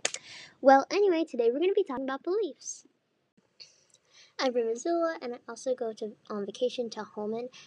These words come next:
I have a twin brother, and his name is Jonas, and I don't really care for shrimp that much because it kinda tastes like gummy tires, but sometimes it's kinda good. But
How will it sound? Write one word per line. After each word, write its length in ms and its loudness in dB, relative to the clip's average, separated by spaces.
I 120 2
have 160 -2
a 20 -14
twin 240 6
brother, 280 2
and 100 -2
his 160 -6
name 180 0
is 120 -4
Jonas, 460 -8
and 500 -6
I 120 0
don't 160 -2
really 260 -2
care 240 -6
for 160 -10
shrimp 300 -8
that 140 -4
much 260 -10
because 280 -8
it 160 -14
kinda 160 -6
tastes 260 -6
like 140 -6
gummy 220 2
tires, 320 0
but 160 -20
sometimes 440 0
it's 120 -2
kinda 240 -6
good. 260 -16
But 220 6